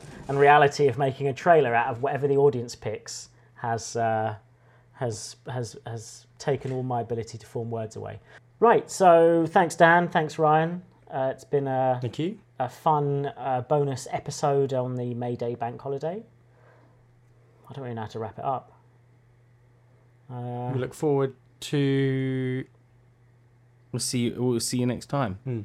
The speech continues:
Speaker 3: Like,
Speaker 1: Yeah.
Speaker 3: that's it.
Speaker 1: That's it. Done.
Speaker 3: That, in fact, leave
Speaker 1: That's
Speaker 3: that in.
Speaker 1: how much we care about you at home, is just that we just, just, there you go.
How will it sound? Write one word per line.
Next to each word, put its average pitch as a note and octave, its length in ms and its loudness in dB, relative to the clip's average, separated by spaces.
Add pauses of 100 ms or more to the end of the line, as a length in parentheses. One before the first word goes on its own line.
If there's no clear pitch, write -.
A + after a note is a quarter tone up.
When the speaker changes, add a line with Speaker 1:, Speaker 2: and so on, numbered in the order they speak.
Speaker 3:
Like, G#2 280 -8 (1080)
Speaker 1:
Yeah. C3 280 2 (500)
Speaker 3:
that's - 160 -8
it. C3 240 -4
Speaker 1:
That's - 160 -6
it. E3+ 200 4 (240)
Done. D#3 360 6
Speaker 3:
That, D3+ 180 -4
in D3 180 0
fact, C#3 200 2
leave C#3 100 10
Speaker 1:
That's C3 200 10
Speaker 3:
that C3 60 4
in. A#2+ 60 8
Speaker 1:
how G3 120 8
much F#3 300 4
we F3 120 2
care F3+ 320 6
about C3 240 2
you A#2+ 160 -2
at A#2+ 100 -4
home, G#2+ 320 -4 (220)
is A#2 260 -4
just - 300 -2
that B2+ 120 0
we C3+ 140 -2
just, - 460 -4
just, - 340 -4 (120)
there D3+ 120 4
you C3 100 2
go. B2 320 0